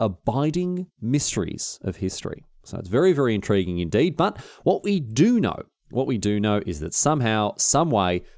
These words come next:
Joan of Arc persuaded Charles to pin his hopes on her. Once again, let's remind ourselves, an illiterate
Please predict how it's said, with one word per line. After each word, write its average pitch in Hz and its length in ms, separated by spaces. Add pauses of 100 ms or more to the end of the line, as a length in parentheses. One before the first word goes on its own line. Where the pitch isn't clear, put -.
(120)
Joan 120 340
of 165 120
Arc 120 320 (360)
persuaded 147 1000
Charles 95 600
to 214 140
pin 196 380
his 185 280
hopes 135 320
on 120 140
her. 113 280
Once 214 240
again, 320 220
let's 202 200
remind 277 320
ourselves, 190 440 (460)
an 139 140
illiterate 160 640